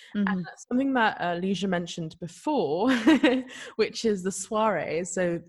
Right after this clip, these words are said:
Speaker 2: uh, for people who don't know, soirees are the Halloween parties, uh, at Disneyland Paris. Last year, there was two of them. Have you guys ever gone to a Disneyland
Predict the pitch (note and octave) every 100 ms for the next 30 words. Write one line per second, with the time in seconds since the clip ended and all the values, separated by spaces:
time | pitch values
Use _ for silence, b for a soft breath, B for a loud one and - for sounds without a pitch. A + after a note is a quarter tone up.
0 | - D#3+ E3 G3 F3+ F3 F3 E3+ D#3 E3+
1 | E3+ - F#3 E3+ F3 E3 D#3+ - D#3 D#3
2 | D3 - F#3 B B B - F#3+ G3 F#3+
3 | F#3 F3+ F#3 D#3 D#3+ D#3 D#3 D3 _ _
4 | D3+ C#3 - D#3 - - E3 D#3 D#3 E3+
5 | D3 D3+ - - B B B G3 G3 -
6 | - F#3+ F3 D#3 - - A#3 G#3 G3+ G3+
7 | G3 G3+ G3+ b b A3+ A3 D4 D#4 D4+
8 | C#4 - G#3 G3+ G#3 A3 A#3 - G#3+ G3
9 | F#3+ E3+ E3+ E3 E3+ F3